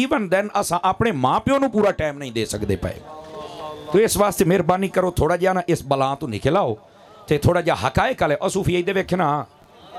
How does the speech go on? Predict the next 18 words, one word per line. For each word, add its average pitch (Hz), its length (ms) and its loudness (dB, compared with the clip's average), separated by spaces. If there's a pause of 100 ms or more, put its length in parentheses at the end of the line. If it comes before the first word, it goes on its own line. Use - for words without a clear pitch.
(240)
ਇਹੋ 180 180 6
ਸਮਝਾਈਦਾ 151 420 2
ਬੈਠਾ, 151 200 2
ਮੁੜ 131 180 0
ਥੱਲੇ 147 280 0
ਬੈਠਾ। 117 520 -4
ਇਹਦੇ 175 160 2
ਮੈਂ 240 100 2
ਇੱਧਰ 170 160 2
ਵੇਖ, 110 240 -2 (380)
ਅੱਖ 220 160 0
'ਚ 180 140 2
ਅੱਖ 170 120 -2
ਪਾ 160 200 2
ਕੇ 160 100 -2
ਗੱਲ 135 220 0
ਸੁਣ। 107 220 -8 (880)
ਹਾਂ, 95 440 0